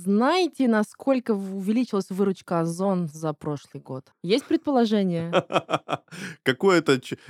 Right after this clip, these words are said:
Speaker 2: какое, я, я точно знаю, я точно знаю. В конце этого слова будет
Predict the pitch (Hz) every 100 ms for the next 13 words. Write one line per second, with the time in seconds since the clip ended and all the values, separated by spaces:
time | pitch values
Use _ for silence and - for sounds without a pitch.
0 | 156 139 - 190 151 160 160 196 - 214
1 | - 151 120 110 92 143 165 - 113 92
2 | 85 - 135 - 190 156 143 139 123 113
3 | 107 - - 156 214 135 107 156 156